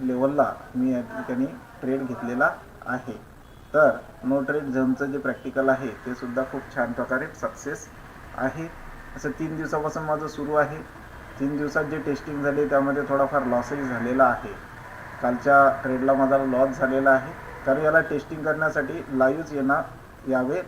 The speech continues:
लागते. आता बघूया, या ठिकाणी आपला जे झिरो पॉइंट दोनशे छत्तीस आहे या लेव्हलला अजून दोन कॅन्डल सस्टेन होतील आणि त्यानंतर मार्केट ठरवेल खाली जायचं की वर जायचं. तर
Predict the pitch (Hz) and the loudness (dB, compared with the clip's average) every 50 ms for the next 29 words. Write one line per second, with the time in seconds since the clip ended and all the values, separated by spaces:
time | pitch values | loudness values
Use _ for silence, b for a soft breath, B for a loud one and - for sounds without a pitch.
0 | 131 135 127 117 - - - 110 101 - - - - - - - - - - - | -4 -4 -4 -4 -4 -8 -12 -14 -14 -14 -18 -20 -20 -20 -20 -20 -20 -20 -20 -20
1 | - - - - - - - 131 143 160 160 156 147 165 170 160 160 165 165 - | -20 -20 -20 -20 -16 -8 -4 -2 -2 0 0 -2 -2 0 2 2 2 2 0 -4
2 | - - 139 147 151 147 156 131 151 151 156 170 156 143 131 143 143 147 139 139 | -10 -4 -2 -2 0 0 -2 -2 -2 -2 0 2 0 0 0 2 0 0 0 0
3 | 143 147 147 139 131 127 127 127 131 123 139 139 135 135 131 135 131 135 147 131 | -2 -4 -4 -6 -4 -4 -2 -2 -2 0 -2 -2 0 0 0 0 0 -2 -6 -8
4 | - 131 120 - - 143 131 - 123 117 - 104 - 113 120 127 131 131 131 131 | -8 -8 -8 -8 -10 -8 -4 -2 -2 -2 -4 -10 -10 -6 -4 -4 -2 -2 -2 -2
5 | 127 131 135 135 139 143 120 - - - - - 131 131 127 139 147 151 165 147 | -2 -2 0 2 0 0 0 -6 -12 -18 -14 -6 -6 -4 -4 -2 -4 -6 -6 -2
6 | 131 139 147 165 160 143 147 139 135 131 139 139 - - 135 - - - 151 139 | -2 0 0 0 0 0 2 2 4 4 4 2 2 -4 -8 -8 -6 -6 -6 -4
7 | 131 139 131 - 151 151 - - - - - - - - - - - 123 127 131 | -4 -6 -8 -8 -10 -12 -12 -16 -18 -20 -18 -18 -18 -18 -6 -2 0 2 2 2
8 | 127 139 139 139 139 139 139 131 139 120 113 - - - - - - - - - | 4 4 2 2 2 2 2 2 0 0 0 -2 -8 -14 -14 -14 -14 -14 -14 -14
9 | - - - - - - - - 131 135 131 127 123 156 147 127 151 151 156 147 | -14 -14 -14 -14 -14 -14 -4 0 4 4 4 2 2 -2 -2 2 2 2 4 4
10 | 135 113 113 - - - - - 135 120 127 127 123 123 120 123 120 - 156 165 | 2 2 0 -4 -12 -14 -8 -4 -2 -2 0 2 2 2 2 2 0 -4 -6 -6
11 | 165 - - - - 139 139 127 123 117 113 117 110 110 - - - - - - | -6 -8 -14 -10 -6 -4 -2 0 -2 -2 -2 -4 -6 -6 -6 -12 -16 -18 -18 -18
12 | - - - - - - - - - - 156 160 135 | -18 -18 -18 -18 -18 -18 -18 -18 -4 4 6 6 6